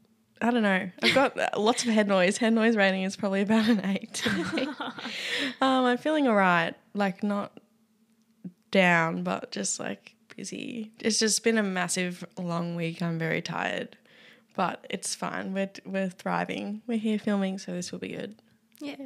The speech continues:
Speaker 1: Tish, how are you?
Speaker 2: Yeah, I'm good. I've just fresh,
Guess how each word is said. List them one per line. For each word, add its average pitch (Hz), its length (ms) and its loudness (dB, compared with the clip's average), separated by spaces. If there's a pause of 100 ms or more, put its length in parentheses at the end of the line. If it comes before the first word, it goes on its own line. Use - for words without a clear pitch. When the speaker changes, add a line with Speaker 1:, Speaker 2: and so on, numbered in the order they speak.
Speaker 1:
Tish, 233 240 -6
how 233 140 -4
are 240 40 0
you? 254 300 -2 (640)
Speaker 2:
Yeah, 427 140 2
I'm 277 220 2
good. 330 420 0
I've 277 400 4 (240)
just 294 380 -2 (120)
fresh, - 760 -2